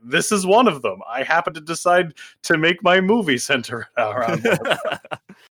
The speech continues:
Speaker 2: Well, so what happens is she's in this house and she sees more people sur-, starting to show up and surround the place. And fortunately for her, this guy named Ben just pops out of nowhere, uh, and
Speaker 1: Hello.
Speaker 2: is, and is like, "Hey, what's going on out there? Are you okay? Like, we gotta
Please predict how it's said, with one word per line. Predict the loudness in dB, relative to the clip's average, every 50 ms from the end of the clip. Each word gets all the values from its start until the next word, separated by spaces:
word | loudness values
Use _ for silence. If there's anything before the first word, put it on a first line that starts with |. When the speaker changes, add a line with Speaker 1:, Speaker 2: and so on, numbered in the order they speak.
| _ _ _ _ _ _
Speaker 2:
Well, | 0 2 4 4 4 2
so | 0 -2 0 2
what | 2 2
happens | 4 4 2 2 0 -2 -4 -4 -4
is | -4 -4 -4 -6
she's | -8 -8 -6 -4
in | -4 -4
this | -4 -6 -4
house | -2 0 0 0 0 -2
and | -6 -12 -10
she | -10 -10
sees | -10 -10 -12 -12 -10 -10
more | -6 -4 0 2 4 4 2 2
people | 0 -4 -6 -6 -6 -4 -4 -4 -4 -4
sur-, | -4 -4 -6 -6 -6 -8
starting | -8 -2 2 2 4 4 2 0 -2
to | -2 -2 -2 -2 -2 -4
show | -6 -2 2 2 4 4
up | 4 2 2 0
and | -4 -6
surround | -6 -6 -4 -2 0 0 0 0 0 -4 -8
the | -10 -12
place. | -8 -8 -8 -8 -8 -10 -12 -14 -18 -20 -20 _ _ _ _ _ _ _ _ _ _ _ -4
And | -2 0 2 4 2 2 2 0 -4 -6
fortunately | -2 2 4 4 4 4 2 0 2
for | 2 2 2
her, | 4 4 4 6 4 4
this | 2 0 -2 0
guy | 2 2 4 2 2
named | 0 -2 -4 -4 -4 -6 -2
Ben | 0 2 4 4 4 2 0 -2
just | -6 -8 -10 -8 -2
pops | 0 2 2 2 2 2
out | 2 2 2
of | 0
nowhere, | 0 2 2 2 2 0 -2 -2 -2 -2 -2 -4 -4
uh, | -2 0 2 4 4 6
and | 6 6
Speaker 1:
Hello. | 6 6 4 4 2 0
Speaker 2:
is, | -4 _ _ _ _ _ _ _
and | 0 2 2
is | 2 2
like, | 4 4 4 4 4
"Hey, | 2 4 4 4 2 0 -2 _ _ _ _ -2
what's | 0 0 2 4
going | 4 4 6 6
on | 6 6 6 4
out | 4 2 2
there? | 2 2 2 2 2
Are | 0
you | 0 0 2 2 0
okay? | 0 0 0 0 2 2 2 0 0 0
Like, | -2 -2 -2 -2
we | -2 2
gotta | 2 4 4 4 2 0